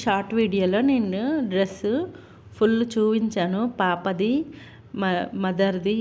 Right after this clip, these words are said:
ఇద్దరిది షార్ట్ వీడియో పెట్టాను, చూశారు కదా. ఇప్పుడు మనం కటింగ్ చూద్దామండి. ఇది ఒక శారీ అండి, సిక్స్ మీటర్స్ శారీ ప్లస్ బ్లౌజ్ క్లాత్ కూడా ఇచ్చాడు, ప్లెయిన్గా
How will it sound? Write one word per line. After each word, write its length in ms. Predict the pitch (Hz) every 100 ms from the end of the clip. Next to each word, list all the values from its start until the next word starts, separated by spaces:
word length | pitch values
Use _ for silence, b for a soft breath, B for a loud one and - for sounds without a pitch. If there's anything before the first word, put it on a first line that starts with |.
| 208
ఇద్దరిది 460 | 160 190 180 180 240 -
షార్ట్ 300 | 170 170 190
వీడియో 240 | 175 185 185
పెట్టాను, 420 | 175 175 190 180 208 196
చూశారు 360 | 185 - 180 170
కదా. 180 | 160 220 254
ఇప్పుడు 260 | 202 170 285 254
మనం 220 | 190 233 202
కటింగ్ 340 | 170 185 190
చూద్దామండి. 580 | 175 165 160 160 165 247 349 B B B B 202
ఇది 140 | 285 285
ఒక 180 | 220 208 -
శారీ 380 | 208 185 208 233 185
అండి, 280 | 175 190 311 185 -
సిక్స్ 260 | - - 190 196
మీటర్స్ 440 | 196 214 202 - 190 -
శారీ 500 | 165 190 185 269 - B B B - -
ప్లస్ 280 | 202 208 - 392 494 - 202
బ్లౌజ్ 340 | 196 190 190 226
క్లాత్ 260 | 202 185 - 170
కూడా 180 | 202 339 - - 190
ఇచ్చాడు, 420 | - 196 170 180 240 -
ప్లెయిన్గా 500 | 175 185 185 175